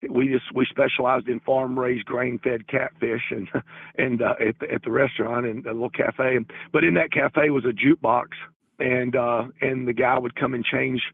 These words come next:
the forty-fives out, you know, periodically. And, and, uh, but on that jukebox was all the greats, you know, everything from the Rolling Stones to Deep Purple to Joe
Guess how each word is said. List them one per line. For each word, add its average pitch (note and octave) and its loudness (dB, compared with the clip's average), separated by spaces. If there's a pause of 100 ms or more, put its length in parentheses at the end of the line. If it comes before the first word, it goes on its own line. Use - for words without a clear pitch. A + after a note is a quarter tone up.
(380)
the C3 -2
forty-fives C3 4
out, B2 2 (140)
you B2+ 0
know, A#2 -2
periodically. A#2+ 2
And, A2 -2 (460)
and, C3 2
uh, A#2 0
but C#3+ 2
on D3+ 4
that C3 0
jukebox B2+ 0
was A#2+ 0 (520)
all C3+ 4
the A2+ 2
greats, B2 0
you A#2+ 0
know, A#2 0
everything A#2+ 0
from A2 -8
the G#2+ -6
Rolling A#2 -2 (100)
Stones A#2+ -4
to G2 -4
Deep C3 -4
Purple B2+ 0
to G2+ -2
Joe C#3 4